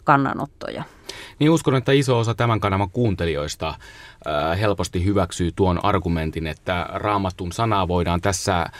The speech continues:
Speaker 2: kunnioittaa. No, siinä voi olla sitten hiukan erilaisia tulkintoja henkilöstä riippuen, mutta kuinka tämä argumentti nyt kaksituhatta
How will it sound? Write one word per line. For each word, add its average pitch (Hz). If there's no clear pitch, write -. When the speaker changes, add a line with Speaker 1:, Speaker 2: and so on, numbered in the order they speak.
Speaker 2:
kunnioittaa. 104
No, 101
siinä 110
voi 104
olla 104
sitten 101
hiukan 104
erilaisia 98
tulkintoja 90
henkilöstä 92
riippuen, 101
mutta 113
kuinka 196
tämä 160
argumentti 113
nyt 110
kaksituhatta 110